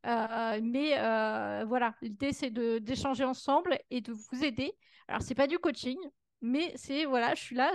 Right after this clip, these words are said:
je, je donne mon expérience, je donne de mon temps, euh, de mon expertise aussi, puisque, bah, effectivement, avec, euh, bah, tout ce que j'ai vécu, avec toutes les formations que j'ai pu suivre, euh, enfin, voilà, les, les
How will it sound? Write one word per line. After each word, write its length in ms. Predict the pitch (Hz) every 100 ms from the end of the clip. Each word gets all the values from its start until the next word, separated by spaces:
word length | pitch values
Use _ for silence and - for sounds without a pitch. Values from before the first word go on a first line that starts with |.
| -
je, 280 | 247 240
je 120 | 220 247
donne 240 | 269 359
mon 120 | 330
expérience, 680 | 277 - 254 220 214 294 269
je 120 | 220
donne 260 | 226 269 302
de 80 | 277
mon 160 | 254
temps, 260 | 240 233 254 _ _ _ _ -
euh, 100 | 220
de 100 | 220
mon 180 | 226 240
expertise 560 | 254 - 233 - 359
aussi, 280 | 277 226 294 -
puisque, 380 | - - - 247
bah, 160 | 226 226
effectivement, 580 | 226 247 - 233 277
avec, 300 | 262 220 -
euh, 180 | 247 226
bah, 320 | 214 226 226
tout 220 | 226 - 262
ce 100 | -
que 140 | 247
j'ai 160 | 214 233
vécu, 420 | 233 - 269 269
avec 280 | 233 220 -
toutes 200 | - 262
les 120 | 254 240
formations 500 | 240 233 233 262 254
que 60 |
j'ai 100 | 208
pu 120 | 202 -
suivre, 380 | - 269 247
euh, 160 | 214 214 208 - - - _
enfin, 100 | 233
voilà, 220 | 214 214 214
les, 240 | 208 214
les 200 | 214 233